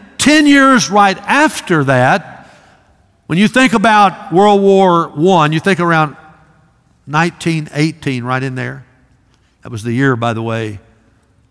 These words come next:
if I'm not mistaken, that Billy Graham was born. And ten years later, almost eleven, you have the Great Depression.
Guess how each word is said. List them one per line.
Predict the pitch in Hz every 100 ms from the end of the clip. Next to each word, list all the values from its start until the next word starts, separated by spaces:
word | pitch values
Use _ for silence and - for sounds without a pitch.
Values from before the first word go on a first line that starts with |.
| _ _
if |
I'm | 107 120
not | 131 123
mistaken, | 117 - 143 117
that | 110
Billy | 117 117
Graham | 107 117 110
was | 95 90
born. | 98 107 123 _ _ _ _ _ _ _ _ _ _ _ _ _ _ _ _ _
And | 190 240 202 180 208 190 - - - _ -
ten | 233 247
years | 254 262 262 208
later, | 240 208 175 208 170
almost | 170 202 165 170
eleven, | 175 208 214 139 175 185 - - _ _ _ _ _ _ _ _ _ _ -
you | 127
have | 123
the |
Great | 120 156 131
Depression. | - - 127 -